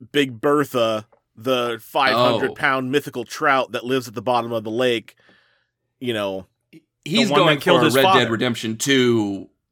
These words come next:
Speaker 2: mythic animal sort of deal.
Speaker 1: Yeah.
Speaker 3: Oh,
Speaker 1: Like,
Speaker 3: yeah, he's
Speaker 1: he's
Speaker 3: gotta get the golden trout so he can get the bigger rupee wallet.
Speaker 1: That's,
Speaker 2: Exactly.
Speaker 1: that's, mm, yeah, that, that's why he's offering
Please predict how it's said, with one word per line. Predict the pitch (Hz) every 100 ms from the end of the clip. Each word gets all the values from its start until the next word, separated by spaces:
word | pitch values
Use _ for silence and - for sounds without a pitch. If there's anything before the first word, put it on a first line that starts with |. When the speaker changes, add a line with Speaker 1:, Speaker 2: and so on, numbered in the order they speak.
| -
Speaker 2:
mythic | 120 123 139 117 -
animal | 127 123 123 104 92 85
sort | 107 101 82
of | 78 73 - - _ _ _ - 104
deal. | 104 101 -
Speaker 1:
Yeah. | 147 147 131 113 95 87 78 -
Speaker 3:
Oh, | 147 156 156
Speaker 1:
Like, |
Speaker 3:
yeah, | 156
he's | 202
Speaker 1:
he's | 190
Speaker 3:
gotta | 160 196 196
get | 214 -
the | 190
golden | 190 196 185 170
trout | 214 196 170
so | 170
he | 170
can | 160
get | 170 156
the | 143
bigger | 160 143
rupee | 131 165 151
wallet. | 123 117 107 - _ _ _ _ _ _ _ -
Speaker 1:
That's, | 117
Speaker 2:
Exactly. | 165 131 117 -
Speaker 1:
that's, | 185 196 - _ _ -
mm, | 131 135 -
yeah, | 143 139
that, | 110 110
that's | 160 226
why | 202
he's | 170 143
offering | 156 156 156 151 135